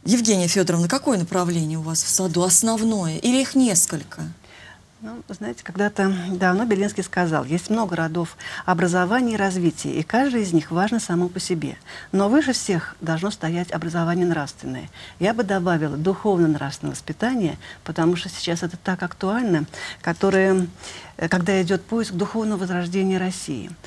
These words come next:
Speaker 2: И
Speaker 1: Мгм.
Speaker 2: поэтому вот это духовно-нравственное, э, направление является приоритетным в работе нашего дошкольного учреждения.
Speaker 1: А
Speaker 2: С-
Speaker 1: это вот с какого времени?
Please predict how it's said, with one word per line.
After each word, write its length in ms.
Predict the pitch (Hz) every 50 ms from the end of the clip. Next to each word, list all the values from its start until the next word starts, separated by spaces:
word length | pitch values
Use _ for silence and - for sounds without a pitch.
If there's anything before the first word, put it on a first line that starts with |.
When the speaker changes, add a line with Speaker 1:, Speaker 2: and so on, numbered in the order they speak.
| - - -
Speaker 2:
И 20 |
Speaker 1:
Мгм. 100 | 214 214
Speaker 2:
поэтому 360 | 208 185 185 185 180 185 185 196
вот 80 | - 233
это 120 | 214 202
духовно-нравственное, 1200 | 170 196 175 - 214 196 196 190 185 180 170 147 - - - 160 165 160 147 147 151 143 160 151 - - - - - - -
э, 340 | 160 156 151 147 143 - - - -
направление 640 | 160 160 156 170 156 165 175 208 254 262 220 185 170
является 400 | 170 165 170 190 208 208 - 208
приоритетным 580 | - 185 175 170 165 - - 180 175 - 180
в 20 | 170
работе 340 | 147 143 143 160 165 - 165
нашего 300 | 156 160 165 - 156 151
дошкольного 480 | 143 151 - - 156 151 170 165 156
учреждения. 720 | 156 - - 160 147 147 151 139 135 131 131 117 - 156 143 - - - - - - - - - - - -
Speaker 1:
А 40 | 202 214
Speaker 2:
С- 20 |
Speaker 1:
это 100 | 196 -
вот 80 | 233 -
с 60 | -
какого 340 | - - - 247 214 180 175
времени? 540 | 165 180 180 175 170 156 156 151 151 147